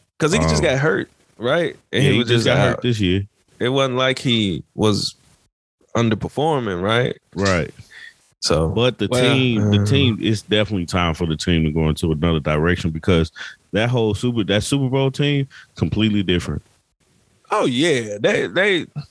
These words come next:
Speaker 1: you know, after Marshawn Lynch and Richard Sherman and the Legion of Boom, all
Speaker 2: Yeah.
Speaker 1: that was gone. I mean, they really, that team is a shell of its former self. So
Speaker 2: Oh,
Speaker 1: it's
Speaker 2: yeah.
Speaker 1: been time to,
Speaker 2: Yeah.
Speaker 1: to, to rebuild. So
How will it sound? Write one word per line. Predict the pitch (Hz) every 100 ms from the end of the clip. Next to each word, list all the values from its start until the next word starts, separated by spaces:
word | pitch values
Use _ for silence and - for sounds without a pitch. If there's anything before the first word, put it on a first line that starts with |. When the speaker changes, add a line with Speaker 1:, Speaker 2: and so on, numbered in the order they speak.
| - -
Speaker 1:
you | 170
know, | 127 120 110
after | - 131 139 131 123
Marshawn | 120 135 147 151 135 127
Lynch | 139 143 131
and | - 110 104 98 - - - - - -
Richard | 156 139 120
Sherman | - 139 143 143 143 131
and | 120 117
the |
Legion | 120 143 135 123
of | 113
Boom, | 123 143 143 139 147 143 139 139 -
all | 123 135
Speaker 2:
Yeah. | 139
Speaker 1:
that | 98
was | 131 131
gone. | 139 147 151 147 139 139 _ -
I |
mean, | 120 117 113
they | 127 160 101
really, | 127 220 220
that | 185 156
team | 190 175 160
is | 131
a | 120
shell | 151 143 123
of | 107
its | -
former | 120 107 101
self. | 117 101 87
So | 104
Speaker 2:
Oh, | -
Speaker 1:
it's | 127
Speaker 2:
yeah. | 95
Speaker 1:
been | 123 117 101
time | - 123 110 107 101 95 -
to, | 107 101 92 95 - _ _ - - - - _ _ _ 76
Speaker 2:
Yeah. | 92
Speaker 1:
to, | 82 92
to | 71 113 101
rebuild. | 101 95 98 87 64
So | - 78 78